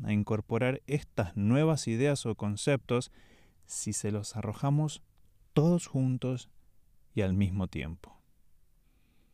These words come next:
Para eso, plantemos la semilla.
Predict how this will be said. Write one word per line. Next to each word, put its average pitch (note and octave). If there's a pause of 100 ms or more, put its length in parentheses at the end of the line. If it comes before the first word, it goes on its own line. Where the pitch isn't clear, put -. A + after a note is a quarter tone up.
(1500)
Para D3
eso, C#3 (540)
plantemos D#3+
la G2+
semilla. E2+